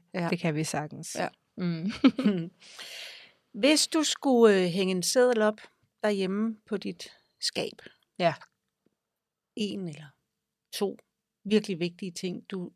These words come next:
Speaker 1: vil huske dig selv på i dit forældreskab. Hvad skulle der så stå på den seddel?
Speaker 2: Øh, vælge din kampe. Det er en ting, jeg har lært.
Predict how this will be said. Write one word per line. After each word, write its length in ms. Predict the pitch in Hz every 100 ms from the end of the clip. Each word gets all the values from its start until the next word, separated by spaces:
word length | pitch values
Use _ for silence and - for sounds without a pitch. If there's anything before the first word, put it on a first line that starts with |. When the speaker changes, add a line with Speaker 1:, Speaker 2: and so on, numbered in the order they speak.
| _
Speaker 1:
vil 120 | 190 185
huske 380 | - 175 -
dig 140 | - 170
selv 300 | - 196 -
på 280 | - 180 - _ _ _ _ _ -
i 80 | 180
dit 220 | 190 175
forældreskab. 600 | 185 165 - 175 180 180
Hvad 120 | 190
skulle 160 | 175 202
der 60 | 175
så 120 | 190
stå 240 | - 196
på 120 | 190 180
den 180 | 180
seddel? 260 | - 185 180 - - -
Speaker 2:
Øh, 60 | 220 214 190 170 - - - - - - - _ _ _ _ 170
vælge 280 | 220 214 240
din 180 | 220 185
kampe. 380 | 170 170 190 247 _ _ _ _ _ _ _ _ _
Det 220 | 190 180
er 80 | 165
en 280 | - 160 143
ting, 220 | - 151
jeg 100 | 147 165
har 100 | 151
lært. 340 | 151 - -